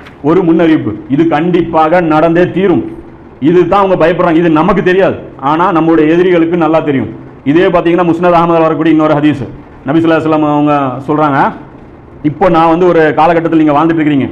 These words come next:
இந்த காலகட்டத்தை சொல்லும்போது இது அல்லாஹ்வுடைய நபியுடைய ஆட்சி, இது நபித்துவத்துடைய ஒரு ஆட்சியில நீங்க வாழ்ந்துட்டு இருக்கிறீங்க. அடுத்த ஒரு காலகட்டம் வரும், அங்க நேர்வழி பெற்ற ஹலீஃபாக்களுடைய ஆட்சி வரும்" அப்படின்னு சொல்லி ரசூலுல்லாஹ் சொல்றாங்க. அடுத்ததா ஒரு காலகட்டம் வரும்,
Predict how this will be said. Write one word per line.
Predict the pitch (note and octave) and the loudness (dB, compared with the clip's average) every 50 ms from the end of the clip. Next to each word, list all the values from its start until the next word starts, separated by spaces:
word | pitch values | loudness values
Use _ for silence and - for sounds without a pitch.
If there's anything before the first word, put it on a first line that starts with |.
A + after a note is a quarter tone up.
| - - - | -10 -12 -8
இந்த | C3+ D#3 F3+ F3+ F3 D3 | -6 -2 0 0 0 2
காலகட்டத்தை | D3+ E3 F3+ F3+ F3 D#3+ D#3+ D3+ D#3+ D3 | 2 2 2 2 0 -2 -2 -4 -4 -4
சொல்லும்போது | B2 C#3 D3 D3+ C#3+ C3+ C3+ C#3 D#3+ G3+ A3 - - - - - - - | -2 0 0 0 0 0 0 0 0 -2 -2 -4 -10 -16 -18 -20 -20 -6
இது | - D#3 F3+ F3 | -2 0 2 4
அல்லாஹ்வுடைய | D#3+ D#3 E3+ F#3 F#3+ F#3 F3 F3 E3 E3 F3+ F#3 | 4 4 4 4 4 2 2 2 2 0 0 0
நபியுடைய | D#3+ D#3+ E3 F3+ G3 F#3 F3 F3 F3+ | 0 0 0 2 2 2 4 4 2
ஆட்சி, | E3 D#3 E3 E3 - E3 C3+ A2+ - - - - - | 2 2 0 0 -2 -2 -2 -2 -4 -10 -16 -8 -4
இது | C#3+ F3+ | -2 0
நபித்துவத்துடைய | F3+ D#3 D3+ D#3+ F#3+ F#3 - F#3 F#3 F3+ F3 F3 F3 F3 | 0 0 0 0 -2 -2 0 0 0 2 2 0 2 2
ஒரு | E3+ D#3+ | 2 2
ஆட்சியில | D#3 E3 E3+ E3 F#3 E3+ | 2 0 0 0 0 0
நீங்க | E3 D#3 D#3 C#3+ | 2 2 2 2
வாழ்ந்துட்டு | D3 D#3+ D#3+ D#3+ C#3+ | 2 2 0 0 0
இருக்கிறீங்க. | C#3+ C#3 C#3 C3+ B2+ C#3 E3 G3 G3+ - - - - - - | -2 -2 0 0 0 0 -2 -2 -4 -8 -14 -18 -20 -20 -8
அடுத்த | - A#2 C#3 E3+ G3+ F#3 G#3 | -2 0 2 2 2 2 2
ஒரு | G3 F3+ | 2 2
காலகட்டம் | D#3 E3 E3 F3 E3+ E3+ D3+ D#3+ D3+ | 2 2 2 2 2 0 0 -2 -2
வரும், | D3 C#3+ D#3 F#3 A3+ A3+ - - - | 0 0 0 0 0 -2 -4 -10 -8
அங்க | - A#2+ D3 F3 F#3 E3+ G3+ A#3+ F#3 - - - - - - - - | -4 -2 -2 0 2 2 2 0 0 -4 -10 -16 -20 -20 -20 -6 -2
நேர்வழி | C#3 E3 G3+ G#3 G3 G3 F#3+ | 0 0 2 2 2 2 0
பெற்ற | F3+ E3 E3+ E3 F3+ G3+ - D#3+ | 0 0 -2 0 -2 -2 0 0
ஹலீஃபாக்களுடைய | D#3+ E3+ G3+ F#3+ G3+ F#3+ F#3 F#3 F3+ F3 E3 E3 | 2 2 2 2 2 0 2 2 0 2 2 2
ஆட்சி | D3+ D3+ E3+ E3+ E3+ F3+ | 2 2 2 0 0 0
வரும்" | E3+ D3+ D3 D3+ D#3 C#3+ A#2+ - - | 2 2 2 2 2 0 -2 -4 -6
அப்படின்னு | - C3 E3+ F3 F3 | -6 -2 -2 -2 0
சொல்லி | D3 E3+ F#3 | 2 2 2
ரசூலுல்லாஹ் | E3+ E3 D#3+ E3 E3 D#3 D3 D3+ | 2 0 0 2 0 2 0 0
சொல்றாங்க. | C3+ C3+ B2 G#2 - - A#2 | -2 -2 -4 -4 -6 -4 -2
அடுத்ததா | C3 D#3 F#3+ F#3+ - F#3+ F#3+ G3 F#3+ | 0 0 0 0 0 0 2 2 2
ஒரு | F3+ - | 2 2
காலகட்டம் | D#3+ D#3+ E3+ D#3+ D#3+ D3 D3+ D3 | 2 2 2 2 0 -2 -2 -2
வரும், | C#3 C3 D3 E3+ G#3 G#3+ | 0 0 0 0 -2 -2